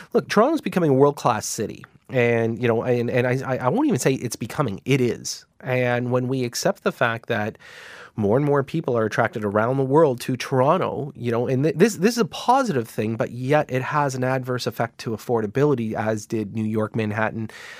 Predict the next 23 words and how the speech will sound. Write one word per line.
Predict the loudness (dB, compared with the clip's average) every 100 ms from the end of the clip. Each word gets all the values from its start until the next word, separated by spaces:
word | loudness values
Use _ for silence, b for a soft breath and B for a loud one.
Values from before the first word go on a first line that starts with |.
| B
Um, | 2 4 4 0
you | -4 -4
know, | -2
when | -2
you | -4 -4
take | -4 -4
a |
look | -4 -2
at, | -2 -2 -4
uh, | -2 -2
San | -2 -2
Francisco, | -4 -6 -6 -2 0 0
you | -4 -6
take | -6 -4
a |
look | -4 -2
at | -2
a | 0
lot | 2 2
of | 2
the | -2 -4 -2
other, | 0 0 -2 -4
other, | -4 -2 -2